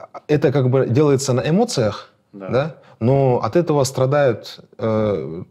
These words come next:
Speaker 1: ну, скажем так, э, предметом нападок становятся их же братья в Крыму,
Speaker 2: Да.
Speaker 1: и они становятся, м, предметом этих нападок беспочвенно.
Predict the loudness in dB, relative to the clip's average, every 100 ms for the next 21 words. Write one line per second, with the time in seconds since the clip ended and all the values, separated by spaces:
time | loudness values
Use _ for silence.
0 | -2 0 2 0 2 0 -2 -2 0 0
1 | -4 -10 -8 0 4 4 2 0 -4 -6
2 | -4 -2 0 -2 -4 -8 _ _ _ -12
3 | -2 0 2 2 0 2 2 2 2 0
4 | -2 0 0 2 0 -6 -20 -20 -20 -20
5 | _ _ 2 4 4 2 2 2 2 0
6 | 2 2 -2 -4 -6 -8 -8 -6 -4 0
7 | 2 2 0 0 0 -2 0 0 0 0
8 | 0 2 0 -2 -12